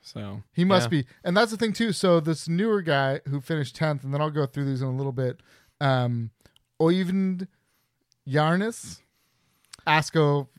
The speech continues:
Speaker 2: you can tear me apart later for that.
Speaker 1: I,
Speaker 2: Uh,
Speaker 1: I think, I
Speaker 2: I
Speaker 1: think
Speaker 2: heard
Speaker 1: you nailed
Speaker 2: multiple
Speaker 1: it.
Speaker 2: times from, um, from Jamie Thomas that they are, and he is a Discmania sponsored player, that they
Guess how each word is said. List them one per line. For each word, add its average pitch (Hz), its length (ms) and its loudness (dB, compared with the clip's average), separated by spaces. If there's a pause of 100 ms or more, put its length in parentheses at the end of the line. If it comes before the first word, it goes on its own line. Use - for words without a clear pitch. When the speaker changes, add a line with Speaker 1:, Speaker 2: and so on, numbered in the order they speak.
(360)
Speaker 2:
you 151 200 -4
can 143 200 -4
tear 151 180 -2
me 147 80 0
apart 147 260 -4
later 135 240 -4
for 139 140 -8
that. 135 300 -2 (180)
Speaker 1:
I, 107 140 0
Speaker 2:
Uh, 143 180 4
Speaker 1:
I 131 120 4
think, 135 380 -4
I 165 160 4
Speaker 2:
I 190 40 8
Speaker 1:
think 190 100 6
Speaker 2:
heard 202 180 6
Speaker 1:
you 170 60 2
nailed 190 300 6
Speaker 2:
multiple 202 140 0
Speaker 1:
it. - 60 -4
Speaker 2:
times 160 560 0
from, 143 1080 0 (120)
um, 120 800 -4 (800)
from 151 260 2
Jamie 151 340 2
Thomas 156 540 0 (100)
that 131 440 -2 (460)
they 151 360 4
are, 160 180 6
and 147 200 2
he 185 240 2
is 151 140 2
a 143 180 2
Discmania 139 600 -2
sponsored 127 420 -6
player, 120 420 -2 (320)
that 131 520 -2
they 151 320 2